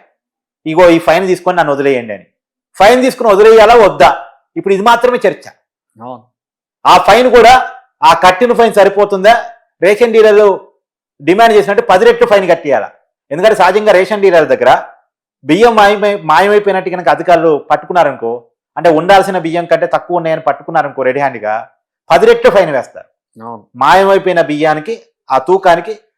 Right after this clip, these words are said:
Speaker 1: పది రెట్లు ఫైన్ కట్టాలి. ఒక కేజీ మాయమైపోతే పది కేజీలకు డబ్బులు కట్టాలి. ఇప్పుడు ఇక్కడ ఏడు వందల ఇరవై మెట్రిక్ టన్నులు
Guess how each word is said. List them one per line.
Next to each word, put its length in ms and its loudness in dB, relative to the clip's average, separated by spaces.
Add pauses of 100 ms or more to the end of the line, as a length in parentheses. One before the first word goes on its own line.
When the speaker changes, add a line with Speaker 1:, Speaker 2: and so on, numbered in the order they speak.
(140)
Speaker 1:
పది 180 2
రెట్లు 240 2
ఫైన్ 240 0
కట్టాలి. 340 -8 (1120)
ఒక 120 -2
కేజీ 400 2
మాయమైపోతే 680 0
పది 240 0
కేజీలకు 360 0
డబ్బులు 240 -2
కట్టాలి. 340 -12 (640)
ఇప్పుడు 240 0
ఇక్కడ 200 2 (680)
ఏడు 300 4
వందల 180 2
ఇరవై 500 2 (540)
మెట్రిక్ 340 -2
టన్నులు 220 2